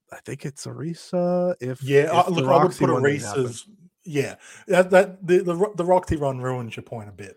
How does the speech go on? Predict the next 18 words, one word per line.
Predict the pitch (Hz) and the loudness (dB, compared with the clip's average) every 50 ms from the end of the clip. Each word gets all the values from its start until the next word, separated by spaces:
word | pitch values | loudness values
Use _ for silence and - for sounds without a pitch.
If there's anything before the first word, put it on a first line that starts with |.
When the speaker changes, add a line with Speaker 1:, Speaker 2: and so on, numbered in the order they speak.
| _ _ | _ _
Speaker 2:
but | 98 98 - _ | -16 -16 -16 _
if | 156 139 139 - | -12 -10 -6 -4
you | - | -4
Speaker 1:
It | 202 - | 4 6
Speaker 2:
ignore | 220 - 143 | 6 8 8
Speaker 1:
does. | 170 139 110 113 | 6 4 4 0
Speaker 2:
that, | 110 104 110 113 - _ _ _ _ _ _ _ | -6 -8 -10 -10 -14 _ _ _ _ _ _ _
yeah. | - 113 98 | -18 -12 -6
Speaker 1:
If | 160 | -4
it, | 165 165 160 143 | -4 -2 -4 -6
it | 151 139 147 135 - | -6 -6 -6 -6 -4
does. | 117 104 101 110 | -6 -8 -8 -10
If | 113 113 | -8 -4
we're | 147 156 | -4 0
just | 143 175 165 - - | 0 0 -2 2 2
saying | 180 156 151 139 | 2 2 2 -2
in | - 151 151 151 151 143 | -2 0 0 2 2 0
Stardom, | - - - 139 131 135 127 113 107 104 107 120 | -2 -2 0 2 4 4 2 0 -4 -8 -12 -18